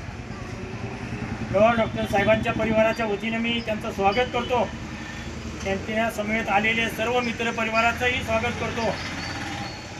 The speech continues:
आणि मी या अशा सुंदर कार्यक्रमाला आमच्या सर्व मित्र परिवाराच्या वतीनं, देऊ ग्रामस्थांच्या वतीनं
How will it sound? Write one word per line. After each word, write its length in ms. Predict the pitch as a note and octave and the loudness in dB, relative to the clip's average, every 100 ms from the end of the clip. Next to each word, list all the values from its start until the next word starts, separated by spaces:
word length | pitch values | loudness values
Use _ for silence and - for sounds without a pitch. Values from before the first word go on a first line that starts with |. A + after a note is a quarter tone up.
| - | -6
आणि 180 | F#3 A3 | -2 0
मी 340 | A3+ A#3+ A#3+ A#3 - - - - - - - - - - - - - - - - - - | 0 0 -2 -4 -8 -12 -12 -12 -12 -12 -12 -12 -12 -12 -12 -12 -12 -12 -10 -8 -4 4
या 260 | G#3+ A3+ | 6 6
अशा 420 | G#3 A3 A#3 A3 G3 | 4 6 6 6 4
सुंदर 400 | - G#3 A3+ B3+ | 2 2 4 4
कार्यक्रमाला 640 | A#3+ A#3 A#3 A#3 A#3 A3 - - - - - - - - - - | 4 4 2 2 6 4 2 -8 -14 -14 -14 -14 -14 -14 -12 -8
आमच्या 240 | G3 A#3 | -6 -4
सर्व 260 | G#3+ G#3+ A3+ | 0 0 0
मित्र 300 | A3 A3+ A3 | -2 -2 0
परिवाराच्या 540 | A3 A3+ A3+ A3 A3 | 2 2 2 2 0
वतीनं, 400 | A3 G3+ A3 A#3+ A3+ | 0 0 2 2 2
देऊ 140 | G#3 | 0
ग्रामस्थांच्या 720 | G#3 G3+ G#3 A3+ G#3 A3+ A#3+ | 0 0 2 0 0 -2 0
वतीनं 340 | A#3+ G3+ A#3 | 0 0 0